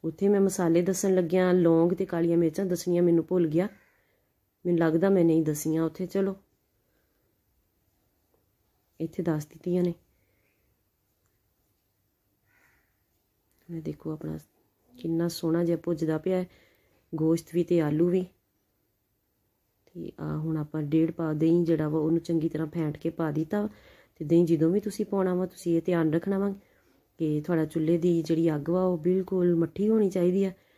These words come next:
ਤੇ ਜਾਂ ਤੁਸੀਂ ਉਹਨੂੰ ਬਿਲਕੁਲ ਬੰਦ ਕਰ ਲਓ ਤੇ ਫਿਰ ਦਹੀਂ ਪਾ ਕੇ ਉਹਨੂੰ ਹਿਲਾ ਲਓ ਤੇ ਫਿਰ ਤੁਸੀਂ ਅੱਗ ਦੁਬਾਰਾ ਜਲਾ ਲਓ। ਫਿਰ ਇਸ ਤਰੀਕੇ ਨਾਲ ਦਹੀਂ ਫਟਦਾ ਨਹੀਂ, ਨਹੀਂ ਤੇ ਜਦੋਂ ਤੁਸੀਂ ਅੱਗ ਚੱਲਦੀ ਵਿੱਚ ਦਹੀਂ ਪਾ ਦਿੰਦੇ ਹੋ ਤੇ ਦਹੀਂ ਫਟ ਜਾਂਦਾ।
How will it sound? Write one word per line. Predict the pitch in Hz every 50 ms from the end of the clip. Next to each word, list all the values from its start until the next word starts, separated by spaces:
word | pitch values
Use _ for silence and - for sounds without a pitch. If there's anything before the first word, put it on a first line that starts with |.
| _ _ _ _ _ -
ਤੇ | 175 165
ਜਾਂ | 165 165 160 156
ਤੁਸੀਂ | 160 156 - 180 175
ਉਹਨੂੰ | 170 156
ਬਿਲਕੁਲ | 151 160 156 156 - 175
ਬੰਦ | 156 151 160 151 147
ਕਰ | 151 - 185 175 160
ਲਓ | 160 170
ਤੇ | 165 -
ਫਿਰ | - - 165 156
ਦਹੀਂ | 147 147 160 160 175
ਪਾ | 165 175 165 160
ਕੇ | 151 - 170
ਉਹਨੂੰ | 165 165 156 170
ਹਿਲਾ | 170 156 151 147
ਲਓ | 156 180 202 196 - _ _ _ _ _ _ _ _ _ -
ਤੇ | 165
ਫਿਰ | 156 - 190 180 165 -
ਤੁਸੀਂ | 156 151 - 175 156
ਅੱਗ | 147
ਦੁਬਾਰਾ | 156 151 156 147 151 147 143 156
ਜਲਾ | 151 156 156 143 143
ਲਓ। | 139 139 143 - _ _ _ _ _ _ _ _ _ _ _ _ _ _ _ _ _ _ -
ਫਿਰ | 175 151
ਇਸ | 160 170 165
ਤਰੀਕੇ | - 170 165 160 - 175
ਨਾਲ | 170 170 156
ਦਹੀਂ | 160 160 165 170
ਫਟਦਾ | 170 - 175 165 165 147 165 165
ਨਹੀਂ, | 151 151 135 123 - - - - - _ _ _ _ _ -
ਨਹੀਂ | 170 170 170
ਤੇ | 170 175 175
ਜਦੋਂ | 151 165 165 156 165
ਤੁਸੀਂ | 160 160 160 - 175 160
ਅੱਗ | 156 151
ਚੱਲਦੀ | 160 160 165 147 151 156 160 180
ਵਿੱਚ | 190 196 175 - -
ਦਹੀਂ | 165 165 170 175
ਪਾ | - 180 160
ਦਿੰਦੇ | 147 147 165 170 165 180
ਹੋ | 180 - - - _ _ _ _ _ _
ਤੇ | 160
ਦਹੀਂ | 151 160 160 170
ਫਟ | 165 165 160 147 -
ਜਾਂਦਾ। | - 147 139 139 147 139